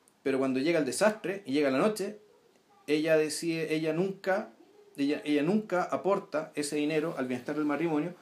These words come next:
porque, y esa es la lectura de fondo que uno puede entender aquí, es que ella siempre, o nunca lo quiso del todo, o siempre le tuvo miedo, o nunca confió en él.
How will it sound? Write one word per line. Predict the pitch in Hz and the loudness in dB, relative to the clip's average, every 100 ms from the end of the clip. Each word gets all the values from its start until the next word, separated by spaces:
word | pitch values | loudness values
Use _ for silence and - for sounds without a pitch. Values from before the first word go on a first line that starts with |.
| - - - | -20 -20 0
porque, | 185 190 180 | 2 2 0
y | 151 | -2
esa | 147 | 0
es | 147 | 2
la | |
lectura | 139 - 151 | 2 2 0
de | 143 | 0
fondo | 180 147 | 0 0
que | 143 | 0
uno | 139 | 0
puede | 147 | -4
entender | 139 143 135 | -4 -4 -2
aquí, | 131 165 190 | -2 -4 -8
es | - | -14
que | - 151 | -8 -2
ella | 143 | -2
siempre, | - 175 170 175 160 - _ _ | 0 -2 -2 -6 -10 -12 _ _
o | - 135 | -2 2
nunca | 185 175 | 2 0
lo | 151 | -2
quiso | 165 165 | -2 -2
del | 147 | -4
todo, | - 170 214 - _ | -2 -2 -2 -4 _
o | - | -10
siempre | - 185 156 | -4 -2 0
le | 156 | 0
tuvo | 151 151 | 2 2
miedo, | 165 156 - | 0 -2 -4
o | 135 | -4
nunca | 165 170 | -4 -2
confió | 151 147 135 | -4 -2 -2
en | |
él. | 123 | -2